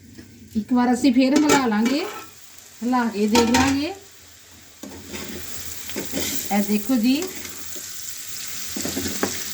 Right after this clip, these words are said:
ਆਲੂ ਲਾਲ ਹੋ ਰਹੇ ਨੇ। ਆਹ ਦੇਖੋ ਕਿਸ ਤਰੀਕੇ ਲਾਲ ਹੋ ਰਹੇ ਨੇ।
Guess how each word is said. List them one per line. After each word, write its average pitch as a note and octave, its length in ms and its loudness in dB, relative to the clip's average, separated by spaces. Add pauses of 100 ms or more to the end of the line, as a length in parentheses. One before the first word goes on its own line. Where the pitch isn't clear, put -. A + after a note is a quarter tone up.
(380)
ਆਲੂ A3+ 280 4
ਲਾਲ G#3 280 4
ਹੋ C4+ 100 2
ਰਹੇ B3+ 180 2
ਨੇ। D4+ 120 2 (420)
ਆਹ G#3+ 120 0
ਦੇਖੋ B3 440 -4 (1400)
ਕਿਸ B3 120 4
ਤਰੀਕੇ B3+ 320 0
ਲਾਲ A#3+ 280 4
ਹੋ C4 140 4
ਰਹੇ A#3+ 140 2
ਨੇ। D#4 180 0